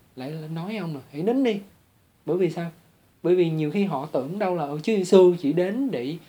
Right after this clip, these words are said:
để, ừm, thương xót những người mà đáng được thương xót. Những người mà cao trọng, chứ còn ông mù này, ông đâu có ra gì đâu, ông đã mù, ông không có tiền nữa thì làm sao Chúa, Chúa Giêsu chú ý đến?"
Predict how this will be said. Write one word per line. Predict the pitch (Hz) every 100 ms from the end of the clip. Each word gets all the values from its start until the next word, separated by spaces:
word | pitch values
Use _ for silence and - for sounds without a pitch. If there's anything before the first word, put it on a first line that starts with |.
| _ _ _ _ _ -
để, | 123 131 165
ừm, | 180 175 160 160 156 156 - _ - _ _ -
thương | 190 180
xót | 180 220 262
những | 170 139 170
người | 165 139 131
mà | 123 123 - _ -
đáng | 180 240
được | 180 -
thương | 156
xót. | 160 175 196 - _ _ _ _ _ _ _ _ _
Những | 165 156 170
người | 196 170 151
mà | 147
cao | 139 202 202
trọng, | 135 139 165
chứ | 220
còn | 175 165
ông | 190
mù | 185 151 151
này, | 151
ông | 175
đâu | 202 185
có | 220
ra | 214 180
gì | 202 147
đâu, | 170 185
ông | 156 175 196
đã | 180
mù, | 190 147 143 - _ _ _
ông | 139 160 202
không | 208 202
có | 233
tiền | 208 147 135
nữa | 156
thì | 165
làm | 147 135
sao | 180 180
Chúa, | 190
Chúa | 175 170 214
Giêsu | 190 196 175 175
chú | 196 202
ý | 226
đến?" | 214